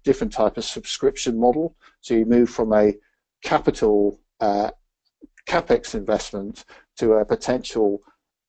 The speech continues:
annuity model, if you will, of service delivery. And, and this creates a kind of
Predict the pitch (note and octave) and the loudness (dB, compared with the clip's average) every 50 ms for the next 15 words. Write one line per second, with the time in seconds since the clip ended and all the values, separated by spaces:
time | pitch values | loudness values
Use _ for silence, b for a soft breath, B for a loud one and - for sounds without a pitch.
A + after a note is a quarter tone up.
0 | _ A#2+ A2+ A#2 A#2+ C3+ D3+ D#3 D3+ C3 - - A#2+ G#2 F#2 F#2+ F#2 F2+ G2 A2 | _ -4 0 4 6 8 10 10 8 8 6 0 -4 -4 -2 -2 -2 0 2 2
1 | B2+ A2+ - - A2+ G2+ F#2+ G2 G2 G2 G2+ A2 - - G#2+ - - - - - | 2 0 -2 -4 -6 -4 0 0 0 2 0 0 -2 -4 -6 -6 -6 -2 2 4
2 | C3 B2 A#2 G#2+ G#2+ G2 - - - A#2 G2+ G#2 A2 G#2 A#2 B2 C#3+ F3+ - - | 6 6 6 6 4 2 0 -4 -8 -6 -2 -2 0 0 2 0 0 0 -2 -8
3 | _ _ _ _ _ _ _ _ _ _ - A#2+ A2+ A2 A2 A2 A2 A#2 - - | _ _ _ _ _ _ _ _ _ _ 0 4 6 6 6 6 4 2 -4 -8
4 | - A#2 A#2+ B2+ B2 - - - - - F#3 F3 E3+ - - - - - C#3 C3 | -4 0 2 2 0 0 -4 -10 -2 2 2 2 2 2 -2 -4 -2 0 0 2
5 | B2+ A#2+ A#2+ A2+ A2 - | 2 2 0 -2 -2 -6